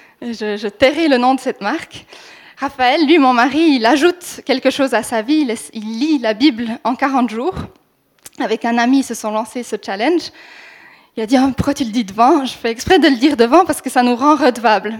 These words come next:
Ça veut dire que maintenant, vous le savez. <laughs> Et du coup, on est obligé de le faire. <laughs> Donc, si vous avez encore, euh,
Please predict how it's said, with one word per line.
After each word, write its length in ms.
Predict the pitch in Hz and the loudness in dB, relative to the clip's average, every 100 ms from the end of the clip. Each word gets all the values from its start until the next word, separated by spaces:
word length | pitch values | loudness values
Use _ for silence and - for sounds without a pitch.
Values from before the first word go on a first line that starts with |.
| 269 | -12
Ça 140 | - | -10
veut 60 | 202 | -6
dire 160 | 262 - | -4 -2
que 60 | |
maintenant, 200 | 247 247 | 2 4
vous 60 | 294 | 2
le 60 | |
savez. 380 | 262 214 202 277 403 294 269 254 - | 2 -4 -2 -2 -2 -2 -4 -4 -8
<laughs> 420 | - - 415 349 | -14 -12 -10 -4
Et 120 | - 226 | -2 0
du 200 | 285 311 | 2 2
coup, 140 | 349 | 4
on 160 | 339 254 | 4 4
est 80 | |
obligé 300 | 254 269 320 | 2 0 -2
de 80 | 254 | -2
le 60 | 254 | -2
faire. 240 | 196 226 - - - _ - | -4 -6 -8 -10 -14 _ -16
<laughs> 60 | - - 339 - 285 294 - - _ - 440 370 349 320 302 - _ _ _ _ _ _ _ _ _ _ _ _ - - - _ - - _ _ _ _ _ _ _ _ - | -14 -12 -14 -12 -10 -10 -10 -16 _ -12 -12 -16 -20 -20 -20 -20 _ _ _ _ _ _ _ _ _ _ _ _ -20 -20 -20 _ -20 -20 _ _ _ _ _ _ _ _ -6
Donc, 200 | 226 302 | 0 0
si 140 | - 494 440 | 0 -4 -2
vous 100 | 277 | 2
avez 280 | 240 247 277 | 2 4 0
encore, 340 | 214 302 247 | 2 0 0
euh, 360 | 226 208 185 | -2 -2 -2